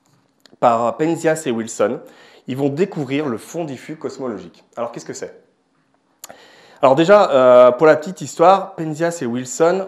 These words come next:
euh, devaient à l'origine étudier, euh, des communications par rayonnement micro-ondes entre la Terre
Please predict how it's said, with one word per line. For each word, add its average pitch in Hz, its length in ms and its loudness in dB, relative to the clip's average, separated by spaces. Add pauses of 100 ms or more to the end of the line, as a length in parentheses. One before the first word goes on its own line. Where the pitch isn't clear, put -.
(120)
euh, 120 280 0
devaient 139 420 -2
à 147 80 -2
l'origine 127 540 -4
étudier, 143 720 -4
euh, 107 160 -4
des 120 120 -10
communications 147 680 -6
par 104 180 -8
rayonnement 139 300 -6
micro-ondes 123 440 -8 (300)
entre 120 240 -10
la 120 140 -6
Terre 185 380 -4